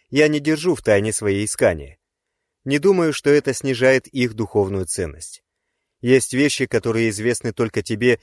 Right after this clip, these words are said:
и твоему Творцу. Их, конечно, нельзя разглашать.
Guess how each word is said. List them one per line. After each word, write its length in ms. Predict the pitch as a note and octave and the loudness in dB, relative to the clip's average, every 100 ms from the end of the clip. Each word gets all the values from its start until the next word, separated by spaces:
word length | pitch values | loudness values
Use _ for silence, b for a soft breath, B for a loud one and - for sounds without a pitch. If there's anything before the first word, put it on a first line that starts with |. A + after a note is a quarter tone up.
| b | b
и 120 | - A#2 | -8 0
твоему 360 | A2+ A2+ A#2 | 2 2 0
Творцу. 560 | A2+ A2+ A2+ - D#2+ - _ _ _ _ _ _ _ | -2 -2 -2 -6 -8 -10 _ _ _ _ _ _ _
Их, 180 | C3+ B2+ | -2 0
конечно, 400 | B2+ B2+ - A#2+ | 0 0 -2 -4
нельзя 340 | C3 C#3 F3 | -4 0 0
разглашать. 600 | G2 F2 F#2+ - D2 _ | 0 -4 -8 -6 -12 _